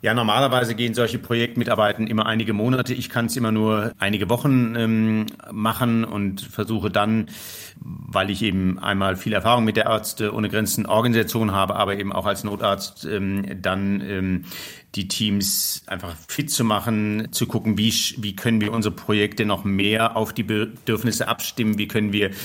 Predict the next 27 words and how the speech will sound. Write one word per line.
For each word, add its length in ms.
noch 200
besser 360
die 100
Krankenhäuser 580
unterstützen, 960
ähm, 400
im 200
Frontbereich. 680
Und 180
ja, 340
auch 140
da 240
sehen 240
wir 360
sch-, 380
auch 260
neben 260
aller 220
Tragik, 640
ähm, 340
gute 320
Entwicklungen, 680
also 220
die 160
Ausrüstung 580
der 140
Krankenhäuser 760